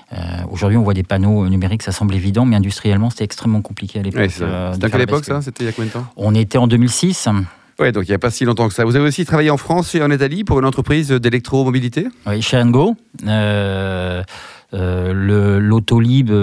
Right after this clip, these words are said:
Speaker 1: italien, euh, en free floating, pour simplifier à l'extrême sur, euh, euh, sur Milan, Rome, Pise.
Speaker 2: Et bosser en Italie avec les Italiens, c'est pas trop dur ?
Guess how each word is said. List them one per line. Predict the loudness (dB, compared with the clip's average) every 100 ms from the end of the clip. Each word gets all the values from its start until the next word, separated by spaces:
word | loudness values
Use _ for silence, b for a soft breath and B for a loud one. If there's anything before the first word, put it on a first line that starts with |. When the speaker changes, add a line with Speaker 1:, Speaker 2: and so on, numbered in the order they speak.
| 2 0
Speaker 1:
italien, | -2 0 2 2 2 2 0
euh, | 0
en | -2
free | -2 -2
floating, | -2 -4 -8 -10 -12
pour | -12 -6
simplifier | -4 -4 -6 -4
à |
l'extrême | -6 -8 -6 -4 -4
sur, | -8 -10 -8 -8
euh, | -8 -10 B B B B -10
euh, | -10 -10
sur | -10 -4
Milan, | 0 0 0 0 2 0
Rome, | 0 0 0 -2 -6
Pise. | -8 -8 -8 -10 -6
Speaker 2:
Et | -2
bosser | 0 2 2
en |
Italie | 2 0 0
avec | 0
les | 0
Italiens, | 0 0 0 -2
c'est | -4
pas | -4
trop | -2
dur ? | -2 -2